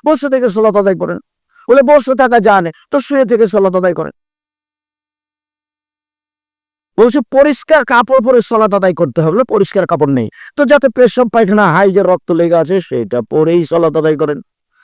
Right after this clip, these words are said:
বলে, কাপড় পরিষ্কার অপরিষ্কার কোনো কাপড়ই নেই, বলে, উলঙ্গ অবস্থায় করেন। কি অবাক ইবাদত! এমনি ভিন্ন ধরনের, এ একেবারে ভিন্ন ধরনের ইবাদত। কোন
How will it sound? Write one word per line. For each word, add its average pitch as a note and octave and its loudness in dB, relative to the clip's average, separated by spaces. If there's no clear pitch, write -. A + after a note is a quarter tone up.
বলে, A3+ 2
কাপড় C4+ 2
পরিষ্কার C4 2
অপরিষ্কার A#3 0
কোনো A#3 0
কাপড়ই F#3+ 0
নেই, F3+ 0
বলে, A3+ 4
উলঙ্গ A3 2
অবস্থায় G3 -2
করেন। E3 -6
কি D3+ 2
অবাক B2 0
ইবাদত! D#3 -2
এমনি D#3 4
ভিন্ন D#3 2
ধরনের, A#3 0
এ A#3+ 2
একেবারে D4 0
ভিন্ন G#3+ -4
ধরনের E3 -2
ইবাদত। G2 -10
কোন D#4 2